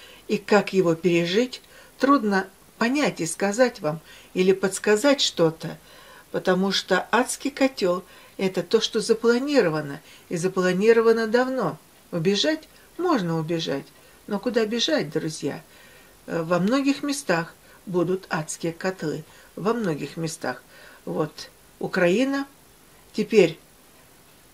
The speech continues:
куда-то делся, кстати, министр обороны.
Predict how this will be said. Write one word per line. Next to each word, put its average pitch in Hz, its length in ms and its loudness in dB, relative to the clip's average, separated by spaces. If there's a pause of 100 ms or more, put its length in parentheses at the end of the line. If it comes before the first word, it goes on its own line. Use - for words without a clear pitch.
(220)
куда-то 165 340 0
делся, 165 340 -2
кстати, 160 360 -4
министр 160 520 -2
обороны. 175 580 0